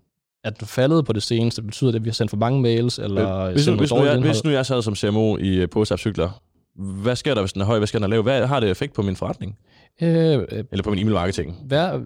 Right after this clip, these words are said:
Speaker 1: værste tilfælde, så ender du i spam.
Speaker 2: Okay, så jo lavere scoren er, jo større chance for at ende i spam, og vice versa, den anden
Speaker 1: Ja.
Speaker 2: vej. Så, og der er jo også de her sådan, øh, primære indbakke, promoveringer og spam og alle de ting her. Og der vil man jo,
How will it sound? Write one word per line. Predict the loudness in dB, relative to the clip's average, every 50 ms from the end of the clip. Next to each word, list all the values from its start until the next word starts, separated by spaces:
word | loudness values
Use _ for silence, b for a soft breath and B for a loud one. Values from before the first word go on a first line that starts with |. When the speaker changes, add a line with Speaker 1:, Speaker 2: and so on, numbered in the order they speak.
| -8 -4
Speaker 1:
værste | -2 -2 0 -2 -2 -4
tilfælde, | -2 -2 -2 0 0 -2 -2 -2 -2
så | -2 0 2 2 4 4 2 2 2
ender | 2 2 2
du | 2 2 0 -2
i | -4
spam. | -4 -2 0 0 0 0 -2 -4 -6 -10 _ _ _ _ -4
Speaker 2:
Okay, | -2 -2 0
så | 2 2
jo | 2 4 4 4
lavere | 4 4 4 4 4 4 2 0
scoren | 0 2 2 2 2 2
er, | 2 0
jo | 2 2 0 0 0
større | 0 0 0
chance | 0 0 0
for | 0
at | 0
ende | 0
i | 0
spam, | 0 -2 -2 -2 -2 -4 -8 -12 _ _ _ _ _ -6
og | -2 -2 0
vice | 0 0 0 0
versa, | 0 0 -2 -4
den | -2 -2
anden | -2 0 0 0
Speaker 1:
Ja. | -2
Speaker 2:
vej. | -2 -4 -4
Så, | -2 -2 -2 -2 b b b b b b
og | b -2 0
der | 2
er | 2
jo | 2
også | 0 0 0 0
de | 2
her | 2 2 2 2
sådan, | 0 0 -2 -2 -2 -4 b b b b b b b b b b b -4
øh, | -2 0 0 0 -2 -4 -6 -8 -8 -8 -10 -10 -14 -12 _
primære | 0 0 2 2 2 2
indbakke, | 0 0 0 0 -2 -2
promoveringer | -2 -2 -2 0 0 0 0 0 0 -2 -4 -4 -6
og | -6 -8 -8 -8 -10 -8
spam | -4 -2 0 2 2 2 2 2 0
og | 0 0
alle | 0 0
de | -2
ting | -2 -2 -2
her. | -2 -2
Og | -2 -2 -2
der | 0 0 2
vil | 2 2 2
man | 0 0 0
jo, | 0 -2 -2